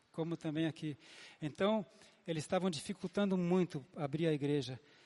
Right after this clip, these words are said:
Ah, na verdade, uma da, um dos pontos é que a gente tinha que ter quinhentos membros. Quem que abre uma igreja com quinhentos membros?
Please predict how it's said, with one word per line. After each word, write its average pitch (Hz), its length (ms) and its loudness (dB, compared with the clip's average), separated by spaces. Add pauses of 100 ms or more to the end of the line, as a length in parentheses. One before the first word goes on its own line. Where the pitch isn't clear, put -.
(200)
Ah, 247 160 -6
na 160 120 6
verdade, 180 420 8
uma 208 160 4
da, 202 140 2
um 208 120 4
dos 196 180 -2
pontos 202 360 2
é 185 40 4
que 196 100 0
a 180 40 4
gente 175 180 -2
tinha 196 200 -2
que - 100 -8
ter 196 160 2
quinhentos 190 640 -2
membros. 165 800 -4 (400)
Quem 240 140 -4
que 254 140 -2
abre 269 200 4
uma 254 140 4
igreja 226 240 2
com 208 140 0
quinhentos 240 300 -4
membros? 190 500 0